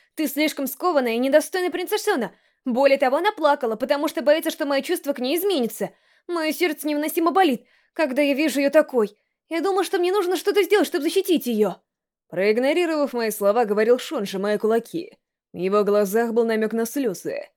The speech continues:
Желать защитить любимую нормально. Но полагаться в этом вопросе на другого... В отличие от меня, идеального и холодного первого принца, Шон с малого возраста был избалован взрослыми,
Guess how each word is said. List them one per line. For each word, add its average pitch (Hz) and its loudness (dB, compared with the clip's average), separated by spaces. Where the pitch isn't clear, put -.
Желать 285 0
защитить 262 -4
любимую 247 -2
нормально. 269 -2
Но 185 -2
полагаться 269 2
в 254 2
этом 254 2
вопросе 226 0
на 196 -4
другого... 185 -2
В 175 -12
отличие 320 0
от 254 -4
меня, 285 -4
идеального 247 0
и 240 2
холодного 240 2
первого 220 2
принца, 285 -8
Шон 392 -6
с - -10
малого 277 2
возраста 208 -4
был 220 4
избалован 226 2
взрослыми, 214 -6